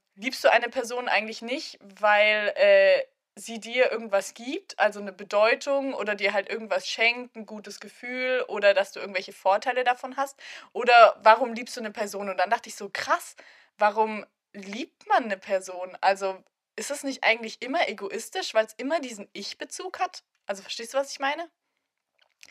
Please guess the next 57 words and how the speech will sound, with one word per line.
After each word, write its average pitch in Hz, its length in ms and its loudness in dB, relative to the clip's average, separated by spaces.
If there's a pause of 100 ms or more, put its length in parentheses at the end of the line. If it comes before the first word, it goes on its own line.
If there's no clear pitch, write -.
(160)
Weil 214 160 4
wenn 226 100 4
ich 285 60 -4
jetzt 277 140 -2
zum 269 100 -6
Beispiel 247 240 -2
sag, 247 240 6 (280)
"Steve, 302 320 -4 (260)
ähm, 220 440 6
ich 226 180 -10
lieb 262 240 -4
das 349 160 -10
an 214 160 -2
dir, 226 300 2
dass 220 420 -2
wir 233 160 2
manchmal 233 720 2
so, 233 360 -2
oder 214 180 2
dass 233 160 -4
wir 254 60 -12
so 247 120 0
oft 247 160 0
zusammen 220 300 0
lachen 180 280 2
können. 170 220 -8
Ich - 140 -14
lieb 262 180 -6
das, 262 160 -4
dass, 233 320 2
äh, 196 240 6
du 196 160 -16
da 196 260 8
bist, 311 220 -8
wenn's 226 220 -8
mir 196 100 -10
schlecht 226 380 -4
geht. 302 200 -4
Ich 226 160 -14
lieb 254 220 -10
das, 262 200 -4
dass 226 280 2 (340)
wir 220 260 2
zusammen 208 380 -2
Witze 302 280 -6
reißen 285 320 4
können" 285 240 -2
oder 269 180 2
so. 269 120 0
Nee, 262 140 8
aber 254 140 8
dann 262 100 0
sind 285 120 -6
das 294 120 -4
alles 339 260 4
so 277 80 -8
Sachen, 277 440 2